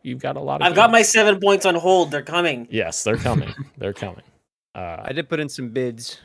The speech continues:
Speaker 4: for this week. I'll, I'll say this.
Speaker 1: Oh.
Speaker 4: Normally I don't like to, I normally I don't like to vocalize it, but yeah, I did put in some bids for this week 'cause I
Speaker 1: Oh.
Speaker 4: realized that
Speaker 3: Oh.
Speaker 4: Dan did have a lot, um, and I don't,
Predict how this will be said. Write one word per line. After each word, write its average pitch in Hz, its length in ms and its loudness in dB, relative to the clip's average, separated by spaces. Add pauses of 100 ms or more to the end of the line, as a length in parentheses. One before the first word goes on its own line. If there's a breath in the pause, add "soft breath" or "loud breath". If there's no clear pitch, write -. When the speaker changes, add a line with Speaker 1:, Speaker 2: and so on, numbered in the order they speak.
Speaker 4:
for 120 100 -16
this 107 240 -14
week. 110 180 -14
I'll, 113 200 -8
I'll 123 80 -10
say - 200 -10
this. 330 220 -8
Speaker 1:
Oh. 95 220 -4
Speaker 4:
Normally 151 300 0
I - 20 4
don't 139 120 2
like 135 160 -2
to, - 100 -14
I 170 100 0
normally 214 280 2
I 196 40 6
don't 190 160 4
like 175 140 -2
to 135 80 -10
vocalize 131 540 0
it, 113 160 -8
but 107 200 -14
yeah, 110 160 -14
I 113 80 -12
did 139 200 -10
put 131 140 -12
in 120 80 -12
some 113 180 -14
bids 107 220 -14
for 107 140 -18
this 98 200 -16
week 107 260 -20 (200)
'cause 196 140 -10
I - 20 -2
Speaker 1:
Oh. - 60 -4
Speaker 4:
realized 120 500 -2
that 110 140 -6
Speaker 3:
Oh. 107 100 -18
Speaker 4:
Dan 135 160 -4
did 127 140 -4
have 123 140 -6
a 117 40 -8
lot, 104 360 -12 (440)
um, 85 340 -16
and 90 300 -12
I 92 140 -8
don't, 90 200 -14